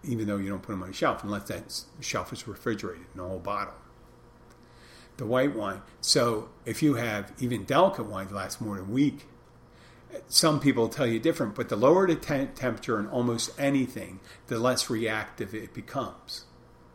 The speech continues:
Okay, think of boiling and think of how things become when they're frozen. They almost, you think there's less activity in that substance. Now, I'm not saying freeze it.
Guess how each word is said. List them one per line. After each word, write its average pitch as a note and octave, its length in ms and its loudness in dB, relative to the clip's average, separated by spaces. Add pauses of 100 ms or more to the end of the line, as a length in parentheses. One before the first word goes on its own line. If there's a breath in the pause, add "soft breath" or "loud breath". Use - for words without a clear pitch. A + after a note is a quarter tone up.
(1500)
Okay, A#2 280 -2
think B2+ 240 -2
of G#2+ 200 0
boiling C3+ 560 4 (600)
and G#2 160 -8
think A#2 220 0
of G2+ 120 -4
how G2+ 480 0 (1000 loud breath)
things A#2+ 320 -2
become G#2+ 340 -4
when G#2 120 0
they're G2+ 100 0
frozen. B2+ 640 0
They G2+ 120 -4
almost, G#2+ 400 -4 (580)
you G2+ 80 -4
think G2+ 260 -6 (160)
there's F#2+ 220 -8
less G#2+ 320 2
activity A2 640 -4 (1040 loud breath)
in G#2 140 -4
that G2 200 -6
substance. - 680 -2 (380 loud breath)
Now, G#2 180 2
I'm A2+ 80 4
not D#3+ 240 4
saying F#3 260 4
freeze A3 440 2
it. - 180 0